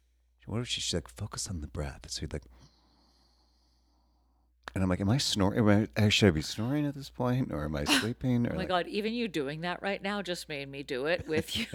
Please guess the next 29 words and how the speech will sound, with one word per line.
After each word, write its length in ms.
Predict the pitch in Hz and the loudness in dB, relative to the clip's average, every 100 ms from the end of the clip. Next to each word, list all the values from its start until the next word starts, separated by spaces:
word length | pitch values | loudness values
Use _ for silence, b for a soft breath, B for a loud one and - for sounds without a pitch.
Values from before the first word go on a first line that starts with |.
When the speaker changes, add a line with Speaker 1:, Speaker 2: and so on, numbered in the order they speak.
| 95 | 0
Speaker 1:
Like 260 | - 95 - | 2 2 -2
Speaker 2:
<laughs> 120 | 240 226 | -2 2
I'm 180 | 262 | 2
such 440 | - - - - - | 0 -6 -8 -10 -14
a, 20 | - B B B B - - - - - - - - - - - - _ _ _ _ _ _ | -14 B B B B -20 -20 -20 -20 -20 -20 -20 -20 -20 -20 -20 -20 _ _ _ _ _ _
oh 40 | 151 | -18
my 120 | 151 143 | -16 -16
God, 160 | 147 143 | -14 -14
I 80 | 143 | -14
just 200 | 151 - | -14 -12
did 160 | 165 143 | -10 -10
it. 140 | 131 - | -10 -10
Ready? 340 | 135 135 180 - B B B B - - | -10 -8 -10 -12 B B B B -2 6
Speaker 1:
And 100 | 123 | 6
there's 120 | 120 | 6
something 200 | 165 165 | 4 6
about 320 | 101 104 101 | 10 12 12
it 80 | 95 | 8
that 160 | 87 - | 4 0
I'm 120 | 90 | -2
like, 200 | 87 - - | -2 -4 -14
Maybe 260 | 98 135 - | -10 -6 -6
I 40 | |
should 200 | - 87 | -4 -2
have, 120 | 80 - | -2 -2
maybe 180 | 92 120 | -2 -2
I 20 | |
should 160 | - | -4
have 60 | 95 | -10